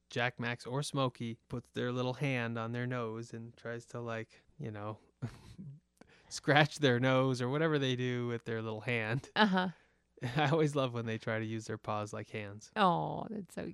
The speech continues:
Speaker 2: cute.
Speaker 1: Yeah.
Speaker 2: Well, speaking of that, today, of all days,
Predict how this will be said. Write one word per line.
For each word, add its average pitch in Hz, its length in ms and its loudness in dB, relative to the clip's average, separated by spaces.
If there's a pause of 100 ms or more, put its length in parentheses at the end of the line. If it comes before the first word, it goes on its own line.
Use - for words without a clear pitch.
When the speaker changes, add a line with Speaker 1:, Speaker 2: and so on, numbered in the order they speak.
Speaker 2:
cute. - 220 -8 (340)
Speaker 1:
Yeah. 98 120 -8 (340)
Speaker 2:
Well, 180 320 6
speaking 196 380 4
of 180 100 8
that, 180 320 4
today, 170 840 2
of 165 120 2
all 156 200 6
days, 165 520 -4